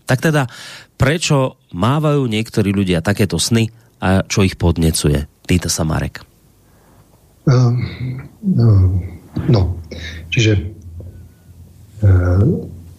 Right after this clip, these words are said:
Speaker 2: sen je riadený emocionalitou. Keď sa pozrieme na ľudský mozog, práve tie centra, ktoré sú aktívne pri snívaní,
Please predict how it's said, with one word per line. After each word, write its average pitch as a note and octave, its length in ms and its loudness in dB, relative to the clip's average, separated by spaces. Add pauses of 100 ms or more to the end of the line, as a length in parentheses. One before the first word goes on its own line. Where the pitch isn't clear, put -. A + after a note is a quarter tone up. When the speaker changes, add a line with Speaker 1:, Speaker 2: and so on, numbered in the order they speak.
(600)
Speaker 2:
sen - 600 0
je A2+ 120 4
riadený G#2 480 2
emocionalitou. F#2 960 2 (1300)
Keď - 80 4
sa F#2+ 120 4
pozrieme F#2+ 360 4
na F#2 120 2
ľudský F#2 360 -2
mozog, G2+ 560 2 (100)
práve F2+ 340 4 (200)
tie G2+ 160 2
centra, F#2 480 2 (420)
ktoré F#2 160 4
sú G2 160 2
aktívne F2+ 560 2
pri F2+ 160 2
snívaní, F2 720 2